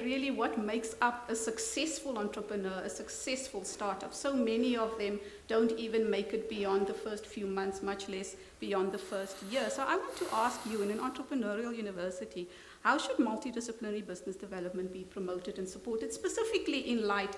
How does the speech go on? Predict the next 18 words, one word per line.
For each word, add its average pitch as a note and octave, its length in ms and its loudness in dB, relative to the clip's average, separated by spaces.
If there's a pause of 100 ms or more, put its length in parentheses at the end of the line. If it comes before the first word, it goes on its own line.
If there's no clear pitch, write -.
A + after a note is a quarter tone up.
(200)
of G#3 140 -4
what A3 200 4
we A3 140 4
are G3+ 100 2
doing G#3+ 360 0
here G#3 360 2 (360)
in G3+ 120 2
terms G3 380 0
of F#3 220 0
an F#3+ 160 0
incubation G3 720 -2
and F#3+ 160 2
a, F#3 120 -2
and F3+ 140 -2
a F#3 60 0
cross-acceleration F#3 1200 -6
program F3 540 -8
between F3+ 500 -8